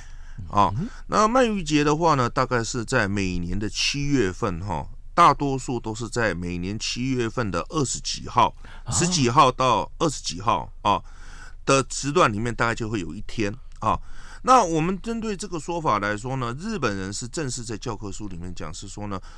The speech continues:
Speaker 1: 土用丑日就是我们在所谓的五行当中遇到土啊，然后遇到丑就是老虎，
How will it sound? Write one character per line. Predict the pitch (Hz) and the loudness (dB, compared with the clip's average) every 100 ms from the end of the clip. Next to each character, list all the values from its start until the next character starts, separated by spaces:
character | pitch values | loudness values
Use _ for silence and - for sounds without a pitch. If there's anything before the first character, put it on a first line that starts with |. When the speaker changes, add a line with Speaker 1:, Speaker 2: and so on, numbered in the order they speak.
| - | -14
Speaker 1:
土 | - 127 123 | -4 -2 2
用 | 165 190 | 2 2
丑 | 127 90 92 | 0 -4 -6
日 | 117 | -6
就 | 107 | -6
是 | 101 95 - - - | -6 -6 -8 -14 -14
我 | - 120 | -2 2
们 | 151 165 120 - - | 4 2 -2 -10 0
在 | 175 165 127 104 - - | 4 4 2 -2 -8 -10
所 | - 147 | -4 -2
谓 | |
的 | 156 | 0
五 | 123 110 | -2 -4
行 | 107 117 139 | -2 -2 0
当 | 135 | 0
中 | 135 135 143 | 0 -4 -2
遇 | 135 117 | -2 0
到 | 120 92 | 0 0
土 | - - 92 - - - - - - | -4 -6 -4 -4 -6 -10 -12 -12 2
啊， | 117 95 - - - - | 6 6 4 -10 -10 4
然 | 151 | 6
后 | 156 | 6
遇 | 190 170 | 2 2
到 | 165 139 107 | 6 6 4
丑 | - - 98 | -2 0 0
就 | 92 | 0
是 | 127 | 0
老 | 120 92 131 | 2 2 0
虎， | - | -2